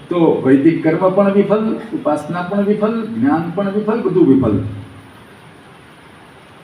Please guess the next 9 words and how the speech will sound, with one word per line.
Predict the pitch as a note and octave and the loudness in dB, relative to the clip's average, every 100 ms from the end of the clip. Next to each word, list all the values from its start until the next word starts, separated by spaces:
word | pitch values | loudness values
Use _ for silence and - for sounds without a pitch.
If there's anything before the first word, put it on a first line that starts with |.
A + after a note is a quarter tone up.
| - - | -8 2
કોઈક | G#3 C4 C4+ | 4 4 4
ને | C4+ B3 | 4 4
કોઈક | A3+ G#3+ G#3 | 4 4 4
રીતે | F#3+ F3+ F3 C#3+ - | 0 0 2 2 2
તમારે | D#3+ D#3+ D#3+ C#3 B2 D#3+ - | 0 0 2 2 2 -2 -2
કૃષ્ણની | D#3+ - - B3+ B3 A3+ G3+ | -4 -2 0 0 2 2 4
સાથે | F#3+ G#3 | 2 2
સંબંધમાં | F#3+ F3 F3 F3 E3+ E3 E3 | 0 0 0 0 0 2 2
આવવું, | F3 G3+ | 4 2